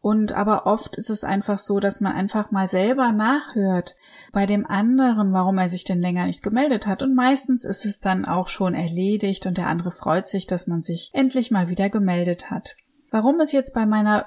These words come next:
Bekannten wirklich so, sie steckte wirklich sehr, sehr fest, wollte sich auch nicht mehr melden. Was jetzt wirklich dahinter steckt, das möchte ich auch heute gar nicht, mm, erläutern oder näher drauf eingehen.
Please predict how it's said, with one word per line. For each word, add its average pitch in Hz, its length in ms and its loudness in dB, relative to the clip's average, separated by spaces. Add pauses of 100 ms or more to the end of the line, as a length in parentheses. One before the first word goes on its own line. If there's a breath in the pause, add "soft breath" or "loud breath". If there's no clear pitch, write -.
Bekannten 240 760 0
wirklich 214 420 -2
so, 214 180 2
sie 214 140 -2
steckte - 460 -2
wirklich 233 480 -4 (200)
sehr, 214 300 2
sehr 208 200 2
fest, - 680 0 (300 loud breath)
wollte 269 300 2
sich 269 240 2
auch - 160 -2
nicht 254 240 0
mehr 247 160 2
melden. 240 680 2 (360 loud breath)
Was 226 200 2
jetzt 220 200 -2
wirklich 214 320 -4
dahinter 220 600 -2
steckt, - 340 -4
das - 180 2
möchte 208 240 -4
ich - 160 -8
auch - 160 -8
heute 208 360 -2
gar 190 280 -4
nicht, 202 380 -4 (160 loud breath)
mm, 185 180 -4
erläutern 202 720 0
oder 190 220 0
näher 190 260 0
drauf 185 300 -4
eingehen. 180 800 -4